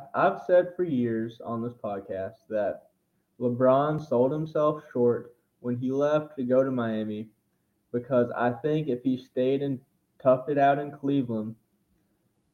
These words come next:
that he could have won a championship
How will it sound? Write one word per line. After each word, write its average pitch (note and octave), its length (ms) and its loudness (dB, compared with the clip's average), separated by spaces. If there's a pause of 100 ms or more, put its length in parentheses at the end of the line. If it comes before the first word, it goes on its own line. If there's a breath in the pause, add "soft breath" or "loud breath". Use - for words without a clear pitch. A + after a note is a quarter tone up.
that A#2 440 2 (360)
he C#3 180 2
could C#3 480 -2
have A#2+ 560 0 (460)
won B2 240 0
a A#2+ 60 0
championship A2+ 1000 -6